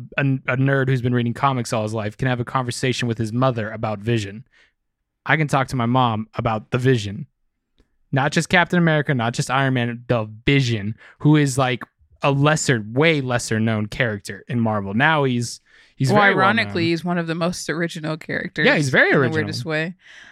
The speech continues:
Speaker 2: Um, but yeah, and then his, you, like you said, the whole, you know, his intro, the birth of Vision, I guess, the fact that, spoiler, he lifts Thor's hammer,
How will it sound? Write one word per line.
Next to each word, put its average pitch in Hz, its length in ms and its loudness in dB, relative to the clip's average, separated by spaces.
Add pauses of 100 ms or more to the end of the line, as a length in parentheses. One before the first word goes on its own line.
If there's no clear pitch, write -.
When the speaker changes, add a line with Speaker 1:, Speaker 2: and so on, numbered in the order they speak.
(360)
Speaker 2:
Um, 196 600 2
but 190 100 -2
yeah, 208 240 6
and 180 140 0
then 180 160 -6
his, 175 420 -4
you, 170 160 -4
like 175 220 0
you 170 60 -6
said, 165 260 0
the 147 100 -2
whole, 175 540 2 (460)
you 165 120 -2
know, 151 240 0
his 165 180 -4
intro, 160 440 -2
the 151 180 -8
birth 160 600 -2
of 165 180 -2
Vision, 160 320 -2
I 165 80 0
guess, 156 300 -2
the 165 100 -8
fact 156 320 -2
that, 151 320 2 (100)
spoiler, 156 460 -2
he 170 120 0
lifts 156 460 -4 (300)
Thor's 156 240 0
hammer, 170 560 2